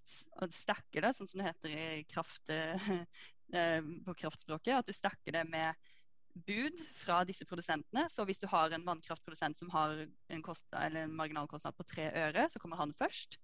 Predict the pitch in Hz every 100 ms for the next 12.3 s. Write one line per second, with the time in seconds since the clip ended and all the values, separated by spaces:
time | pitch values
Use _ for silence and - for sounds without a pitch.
0 | - - - - - - 180 202 185 170
1 | 165 165 180 - 185 180 - 175 - -
2 | 170 165 170 - 160 160 - 160 160 151
3 | 240 370 381 226 - 196 196 - - 220
4 | - - - - 156 - 208 277 - -
5 | - - - - - - - - - 196
6 | - 311 - - - 175 170 160 180 170
7 | 175 262 - - - - - 185 214 190
8 | 202 - 226 226 190 175 185 160 - 220
9 | 214 240 214 - 240 202 233 - 226 214
10 | - 180 - 190 190 196 190 185 185 180
11 | 180 175 - 170 170 170 190 175 - 185
12 | 170 165 170